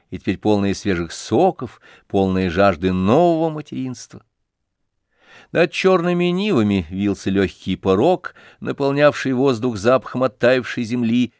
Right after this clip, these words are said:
тем свежим, вкрадчивым и могучим пьяным запахом весны, который даже и в городе узнаешь среди сотен других запахов. Мне казалось, что вместе с этим ароматом вливалась в мою душу весенняя грусть,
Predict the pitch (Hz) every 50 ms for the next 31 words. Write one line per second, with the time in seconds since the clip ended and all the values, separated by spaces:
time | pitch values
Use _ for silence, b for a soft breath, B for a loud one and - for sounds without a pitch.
0 | _ _ - - 101 92 - - - 98 101 139 180 190 175 139 139 139 127 110
1 | - _ - - 101 113 147 160 151 143 - - - 131 127 117 107 B B B
2 | B B B 101 101 110 110 123 196 220 - - - 190 190 175 156 - - -
3 | 95 98 156 190 208 196 185 180 175 147 107 127 165 175 - - - - 160 160
4 | 151 147 160 151 - - - 120 117 127 123 110 - _ _ _ _ _ _ -
5 | 101 98 101 101 98 110 98 101 117 113 95 87 92 110 117 117 110 110 120 117
6 | 117 113 95 98 113 113 113 113 113 113 110 104 - - 117 113 101 107 110 -
7 | - - 107 104 - 113 107 98 104 98 95 110 113 98 85 95 104 104 104 -
8 | - 104 - - _ _ _ _ _ _ _ _ _ _ _ _ _ _ _ _
9 | _ _ _ _ _ _ _ _ _ _ _ _ _ _ _ _ _ _ - 98
10 | 95 120 196 233 233 233 - 202 190 165 208 220 214 202 190 - - 180 175 165
11 | 196 214 196 - - 180 160 - 185 185 - - 165 156 156 147 139 147 170 196
12 | 196 - - 120 101 - B B B B B B 98 101 117 120 123 190 220 220
13 | 214 190 - - - 180 185 180 175 165 139 143 151 127 - - 101 95 110 110
14 | - - - 226 226 208 208 202 196 190 165 143 139 143 139 127 - - - -
15 | -